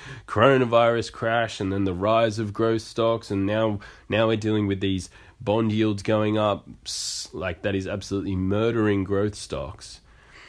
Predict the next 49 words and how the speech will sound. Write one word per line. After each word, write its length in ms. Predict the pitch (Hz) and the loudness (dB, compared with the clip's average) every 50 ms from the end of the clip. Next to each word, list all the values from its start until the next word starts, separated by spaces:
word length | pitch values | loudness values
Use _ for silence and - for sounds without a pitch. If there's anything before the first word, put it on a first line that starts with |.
| - - - - | -20 -20 -16 -10
And 100 | - 107 | -8 -2
so 160 | - 135 123 127 | 0 2 4 4
a 20 | |
lot 300 | 131 131 - 120 - - | 4 4 2 2 0 0
can 180 | - - 143 127 | 2 2 2 4
change. 500 | - - 147 135 127 127 127 123 - - _ - | 2 2 4 4 4 4 2 0 -2 -8 _ 0
That's 220 | - 175 190 - | 2 2 4 4
all 160 | 170 156 151 135 | 2 2 4 4
in 100 | 113 110 | 4 4
one 220 | 131 147 165 139 | 4 4 4 4
year. 200 | 104 101 98 92 - | 2 2 0 -2 -2
Imagine 420 | - 135 156 180 202 190 180 175 165 | 0 2 2 2 2 2 0 -2 -2
what 140 | 160 147 | -2 -2
can 100 | - 151 | -2 -2
happen 300 | 139 143 143 135 139 131 | 0 0 0 0 0 0
in 160 | 120 110 104 95 | 0 0 -2 -2
five 500 | - - - 117 117 127 131 127 120 107 | -4 -4 -2 0 2 2 2 2 0 0
years 640 | 104 117 123 117 90 - - - - - - - - - - - - - - - - - | -2 -2 0 -2 -2 -4 -8 -12 -12 -14 -14 -16 -20 -20 -20 -20 -20 -20 -20 -20 -18 -4
to 120 | - 127 | 0 2
not 160 | 117 127 139 143 | 4 4 6 6
only 320 | 139 139 139 135 120 110 | 6 4 4 4 2 2
a 40 | 107 | 0
company, 460 | - - - 131 127 123 131 117 107 | -2 -2 -2 0 0 2 2 2 2
but 160 | 98 104 101 | 2 0 -4
to 100 | - - | -4 -4
the 80 | 101 98 | -2 -2
market 520 | 98 101 101 107 110 - - 107 98 - - | 0 0 0 -2 -2 -2 -2 -2 -4 -4 -6
as 160 | 101 - - | -10 -8 -6
well. 480 | 95 92 101 104 95 73 64 - - - - - - - - - - | -2 -2 0 0 -2 -4 -6 -10 -14 -18 -20 -20 -20 -20 -20 -16 -8
And 200 | - - 107 113 | -4 -2 0 0
that's 280 | 123 131 143 143 - - | 2 0 0 -2 -6 -6
why 280 | 104 107 113 113 110 | -2 0 0 2 2
you've 160 | 107 104 98 | 0 -2 -2
got 100 | 95 110 | -2 -2
to 60 | 104 98 | -2 0
be 120 | 101 98 | -2 -2
really 440 | 95 95 104 113 117 123 120 120 113 | -2 -2 -2 0 0 0 0 0 -2
careful 600 | 110 - - 107 107 104 - - 98 95 92 90 - - - - - | -4 -4 -2 -2 -2 -2 -2 -4 -4 -4 -4 -6 -10 -14 -20 -12 -4
when 160 | - 98 101 | -2 0 2
you 100 | 101 98 | 2 0
pay 320 | 92 - - - 107 107 107 | -2 -4 -4 0 0 2 2
a 80 | 101 | 0
high 260 | 98 - 104 98 98 | 0 0 0 0 0
price 420 | 92 - - - 95 87 87 87 - | 0 -4 -4 -4 -2 -2 -2 -4 -8
for 160 | - - 82 | -8 -6 -6
a 60 | 80 | -6
growth 300 | 80 - 92 90 90 95 | -4 -4 -4 -4 -4 -6
stock, 400 | - - - 92 57 - - - | -8 -10 -10 -10 -10 -10 -10 -8
because 360 | - 95 - - 98 95 - | -8 -4 0 0 0 0 -2